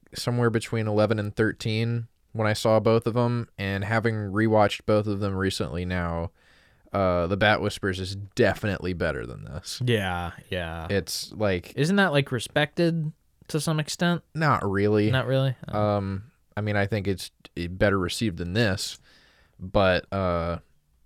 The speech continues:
Speaker 1: yeah, that, that one was just a little bit more fun. I don't, the bat was, like,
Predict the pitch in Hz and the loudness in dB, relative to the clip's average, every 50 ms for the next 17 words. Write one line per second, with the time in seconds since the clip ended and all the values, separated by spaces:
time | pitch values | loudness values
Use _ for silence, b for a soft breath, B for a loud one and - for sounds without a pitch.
0 | _ _ _ _ _ _ _ - 110 110 95 90 98 113 120 - - 135 143 147 | _ _ _ _ _ _ _ -4 0 0 2 4 4 4 2 2 4 4 4 6
1 | 131 156 147 135 131 - - 120 - - 117 117 113 110 95 113 101 - 95 104 | 6 6 6 4 4 2 -2 -4 0 2 4 6 6 6 6 4 2 2 2 0
2 | 101 95 - - - - 101 98 98 101 101 104 104 107 107 107 - _ _ _ | 0 0 -2 -4 -4 0 0 2 2 0 0 -2 -4 -4 -6 -8 -10 _ _ _
3 | _ _ _ _ _ _ _ _ _ _ _ _ _ - 107 107 92 101 95 110 | _ _ _ _ _ _ _ _ _ _ _ _ _ -4 -2 -2 0 0 0 -2
4 | 98 85 104 110 113 - - - 107 107 107 107 104 104 104 98 92 90 - - | 0 4 4 4 4 4 2 2 2 4 4 2 2 0 0 0 0 0 -4 -8
5 | - | -16